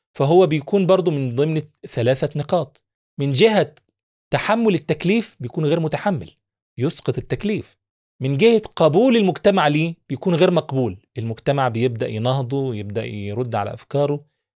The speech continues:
وزي ما حاصل مع الملاحدة دلوقتي. من جهة قبوله لذاته يكون قابل لذاته. العقل الأخير اللي هو العقل الطفل من جهة تحمل التكليف لا يتحمل،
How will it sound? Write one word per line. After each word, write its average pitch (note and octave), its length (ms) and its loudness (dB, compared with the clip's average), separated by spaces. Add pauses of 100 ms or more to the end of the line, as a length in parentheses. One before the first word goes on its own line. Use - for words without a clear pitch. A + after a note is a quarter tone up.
(120)
وزي A#2+ 280 -2
ما C3+ 80 -4
حاصل C#3+ 260 -4
مع A#2+ 100 -2
الملاحدة C3+ 360 -2
دلوقتي. E3 420 -4 (520)
من D#3 180 0
جهة A#3 300 4 (140)
قبوله G#3+ 480 4
لذاته E3+ 580 2 (480)
يكون F3 420 0 (200)
قابل E3 340 4
لذاته. A2+ 440 -4 (460)
العقل F3 420 2
الأخير D#3+ 560 0 (220)
اللي A#2+ 160 -2
هو C#3 80 4
العقل D3 380 2
الطفل - 460 -2 (440)
من C#3+ 160 -2
جهة B3 180 4
تحمل B3 540 0
التكليف F3+ 640 0 (360)
لا B2 160 -2
يتحمل، C#3+ 500 -4